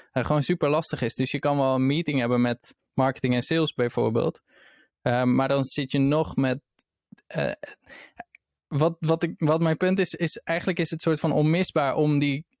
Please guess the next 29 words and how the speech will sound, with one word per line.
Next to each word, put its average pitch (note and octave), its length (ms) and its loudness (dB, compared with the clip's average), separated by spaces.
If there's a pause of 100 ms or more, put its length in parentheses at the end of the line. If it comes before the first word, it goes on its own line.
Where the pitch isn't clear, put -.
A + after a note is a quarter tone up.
(160)
integratie D3+ 640 0
van C#3 180 2
data D3 340 0
te B2+ 100 -2
hebben. B2+ 240 2
Wat, D3+ 320 0
wat E3 220 0
je F3 60 -2
nu E3+ 120 2
zegt, E3+ 380 -4
als D3 220 0
wij D3+ 200 2
weten D#3+ 320 0
dat C3+ 280 -2 (100)
een C#3+ 160 0
bepaalde C#3 360 0
klant, D3 440 0 (640)
ehm, C3+ 460 0 (920)
partner E3+ 320 2
is C#3 140 -2
geworden C#3+ 260 2
van D3+ 160 0
Scalar D3+ 300 -2
Marketing, C#3+ 560 -2 (460)
eh, B2+ 320 0
een, C3 280 -2
een, C3 240 2
een C3 180 -2
prospect, - 640 -2